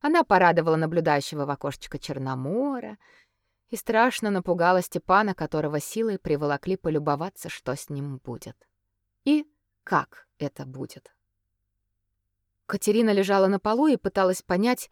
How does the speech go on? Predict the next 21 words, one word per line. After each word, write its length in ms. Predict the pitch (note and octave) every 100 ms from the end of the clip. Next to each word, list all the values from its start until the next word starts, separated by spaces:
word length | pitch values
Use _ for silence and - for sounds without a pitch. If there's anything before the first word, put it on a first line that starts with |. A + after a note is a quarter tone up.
| _ _ -
ей 240 | G3 A#3
уже 220 | A3 G3+ A3
можно 360 | D4 F#4 B3+
в 60 | -
себя 260 | F3+ E3+
приходить 560 | - D3 D#3 C#3+ C3+ - _ _ -
или 180 | G#3+ C4+
пока 260 | C4 C#4+
нет. 320 | B3 C#3+ - _ _ _ _ _ _ _ _ _ _
Дым 340 | D#3+ G3 G3 E3
внезапно 580 | F3+ E3+ E3+ - E3+
утянуло 400 | E3 F3+ F3+ E3
вверх, 460 | D#3+ E3+ C#4 - - _ _ _
видимо, 500 | F3 A#3 B3+ A#3+ B3+
открылись 600 | - G3 - A#3+ A#3+ A#3 -
какие-то 440 | G3+ A3 A3+ G3+
вентиляционные 840 | F#3 G3+ G3 G3+ G3 A3 A3+ A3+
отверстия. 800 | B3 A#3+ A3+ - - - C3+ - _ _ _ _ _ _ _ _ _ _ -
Дверь 420 | E3+ D3+ D3 D3
осторожно 460 | F#3 C4 F3+ F#3+ G#3
приоткрылась. 920 | A3 G#3+ - D3 C3 B2 B2 -